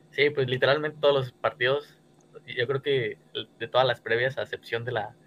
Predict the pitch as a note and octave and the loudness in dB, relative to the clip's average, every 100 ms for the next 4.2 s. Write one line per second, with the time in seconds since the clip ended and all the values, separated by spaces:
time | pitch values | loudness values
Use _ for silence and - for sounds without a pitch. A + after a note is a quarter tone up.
0 | _ - - - A2+ - - A2 G#2+ G#2 | _ -20 -20 -6 -6 -6 -16 -8 -6 -4
1 | - - - - - A#2 A2 A2 A2+ A2+ | -6 -8 -10 -12 -10 -6 -2 0 -2 -4
2 | - A2 G#2+ - A2 A#2 B2 B2 A#2+ A#2 | -8 -8 -8 -10 -4 -2 -2 -2 -2 -2
3 | A2+ A2+ A#2 B2 A2 G#2+ - A#2 A#2 A2 | -4 -4 -8 -8 -10 -10 -8 -10 -8 -6
4 | B2 | -6